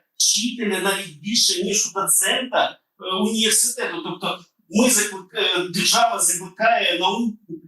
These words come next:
працювати на, е, економіку, на формування нових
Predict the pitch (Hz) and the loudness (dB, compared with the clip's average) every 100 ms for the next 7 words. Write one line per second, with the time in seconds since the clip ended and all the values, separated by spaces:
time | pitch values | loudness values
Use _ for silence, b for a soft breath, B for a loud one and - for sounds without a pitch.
0 | _ - - - 220 226 220 185 175 190 | _ -2 0 2 4 2 2 -2 0 0
1 | 190 - _ - 175 175 175 - - 180 | 0 -4 _ -8 0 2 0 -2 -6 -2
2 | 190 196 180 180 247 208 - 175 175 180 | -2 -2 -2 0 0 0 -6 -8 -2 0
3 | 180 - 185 202 - 190 175 180 185 208 | 0 -6 -6 2 2 2 -4 -4 -6 -8
4 | - | -10